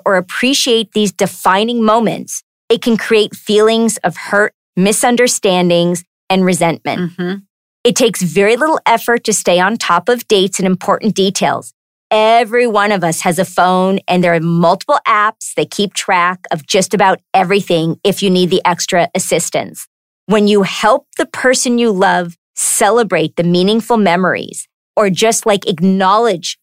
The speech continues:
Speaker 1: things, it really demonstrates how much you appreciate them
Speaker 2: Yes.
Speaker 1: as a person and as a partner.
Speaker 2: That's right.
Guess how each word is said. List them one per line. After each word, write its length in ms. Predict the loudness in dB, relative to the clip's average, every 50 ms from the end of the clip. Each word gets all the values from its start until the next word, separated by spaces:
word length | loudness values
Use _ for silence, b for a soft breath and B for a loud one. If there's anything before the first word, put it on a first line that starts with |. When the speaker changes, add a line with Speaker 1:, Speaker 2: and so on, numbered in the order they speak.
| _
Speaker 1:
things, 460 | -4 -4 -4 -4 -6 -10 -14 -14 -14 -16 _ _ _ _ _ 0
it 120 | 0 0
really 420 | 0 0 2 2 2 2 2 0
demonstrates 880 | -2 -2 0 0 2 2 2 0 0 -2 -2 -2 0 0 0 -2 -6 -10 -12 -12
how 400 | -12 -10 -6 -2 0 2 2 2
much 340 | 2 2 0 0 -2 -4 -2
you 120 | -2 -2
appreciate 600 | -2 -2 -4 -4 -4 -4 -2 -2 -2 -2 -2 0 0
them 180 | 0 0 0 0
Speaker 2:
Yes. 100 | -2 -2 -2
Speaker 1:
as 140 | -2 -2 -2
a 60 | -6
person 580 | -6 -6 -2 -2 -2 0 -2 -2 0 0 2 0
and 100 | 0 0 0
as 240 | 0 0 0 -2 -4
a 40 | -8
partner. 420 | -8 -4 -2 -2 -2 -2 -4 -6
Speaker 2:
That's 140 | -8 -8 -8
right. 240 | -10 -12 -12 -14